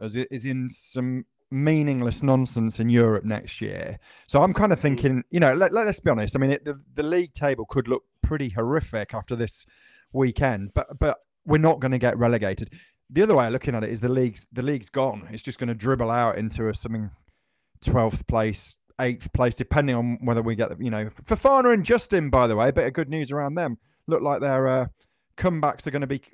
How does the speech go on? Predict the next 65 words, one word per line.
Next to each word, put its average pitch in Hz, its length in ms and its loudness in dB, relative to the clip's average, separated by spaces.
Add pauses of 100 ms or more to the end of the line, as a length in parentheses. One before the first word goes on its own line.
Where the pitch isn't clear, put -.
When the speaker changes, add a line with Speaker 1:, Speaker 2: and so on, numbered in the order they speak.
Speaker 1:
sooner 156 320 -2
rather 151 200 0
than 156 100 -6
later. 208 200 0
So 175 80 -4
if 180 80 -6
we - 60 -8
suddenly, 285 200 -2
if 214 60 -4
we 226 80 -2
get 254 180 0
them 226 240 -2
back, 101 260 -6
and, 139 260 -12
you 160 120 -18
know, 110 100 -10
to - 160 -20
your 135 120 -4
point, 117 260 -4
we've 127 140 -16
hung 139 140 -8
around 160 360 -2
in 120 80 -10
the 107 80 -12 (160)
league, 139 240 -14 (340)
you'd 131 200 -8
bin 180 200 0
this 147 220 -6
off, 175 240 0
wouldn't 175 220 -4
you? 107 100 -12 (480)
But 175 120 2
I 180 40 8
mean, 185 340 0
the 190 120 0
other 196 120 0
way 160 160 4
of 139 80 -2
looking 151 220 -8
at 127 80 -4
it 123 80 -4
is 117 120 -8
the 143 100 -4
league, 139 360 -4
the 127 100 -6
league 139 280 -4
is - 180 -6
slipping 135 360 -6
away 117 400 0
from 127 180 -8
anything 120 300 -6
we 113 120 -4
would 113 180 -8 (180)
consider 120 500 -6
as 101 220 -8 (360)
a 113 60 -8
decent 117 460 -4
achievement. 110 520 -2
And 127 140 -2
therefore, 143 560 4 (320)
you 170 120 -2
know, 131 120 2
this 208 220 2
is 233 180 -2
a, 107 160 -4